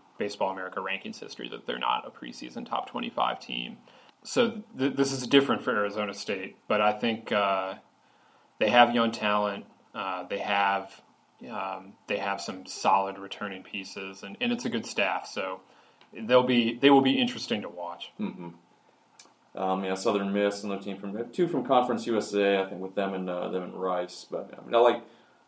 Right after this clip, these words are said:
Speaker 2: I like Southern Miss. Uh, they probably, they just missed out last year, but, um, also they've been a consistent program. They just haven't really broken through in a few years, but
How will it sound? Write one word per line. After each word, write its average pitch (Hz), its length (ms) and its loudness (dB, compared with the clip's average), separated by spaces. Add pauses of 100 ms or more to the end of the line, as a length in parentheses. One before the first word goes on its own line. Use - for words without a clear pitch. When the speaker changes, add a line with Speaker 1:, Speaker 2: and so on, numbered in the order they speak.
(120)
Speaker 2:
I - 60 -8
like 123 180 2
Southern 117 380 6
Miss. 107 400 2
Uh, 107 180 6
they 107 260 2 (120)
probably, 104 520 4
they 104 160 -10
just 110 400 0
missed 110 220 -4
out 104 200 6
last 104 400 4
year, 101 380 2 (120)
but, 92 220 0
um, 92 240 -8 (680)
also - 200 0
they've 101 120 4
been 110 80 2
a 104 100 2
consistent 104 460 -8
program. 101 460 4
They 101 80 2
just 98 100 -8
haven't 101 200 -2
really 104 160 4
broken 104 340 0
through 110 300 -2
in 101 40 0
a 95 60 -4
few 101 180 -6
years, 95 320 -4
but - 260 -4